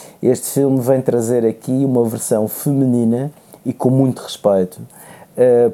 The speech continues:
porque realmente, ahm, esta bailarina é tudo, é, além de ser graciosa, é tudo menos frágil, porque é realmente uma assassina profissional. E, portanto, é um filme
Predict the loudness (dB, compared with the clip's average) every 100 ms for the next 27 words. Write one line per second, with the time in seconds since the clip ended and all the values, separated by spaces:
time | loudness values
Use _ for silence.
0 | 0 -4 -2 2 2 2 0 -2 -4 -8
1 | -8 -10 _ _ _ _ _ _ -20 _
2 | 2 4 6 4 4 2 2 2 0 -2
3 | -6 _ -2 0 0 2 2 2 2 2
4 | 2 0 -4 0 0 0 -2 -2 2 2
5 | 2 2 2 4 2 0 -6 -12 0 2
6 | 4 4 2 2 2 2 2 -2 2 4
7 | 4 2 -4 -10 _ -20 -20 -14 -2 -2
8 | 2 0 2 2 2 0 2 2 2 2
9 | -2 -4 -4 -6 -2 0 2 2 2 2
10 | 0 -2 -4 -4 -4 -4 -2 -2 -4 -8
11 | -2 0 0 -2 -8 -20 _ _ -4 -4
12 | -4 -6 -4 -4 -4 -8 -12 -6 -2 -2
13 | -2 -6 -6 -4 -4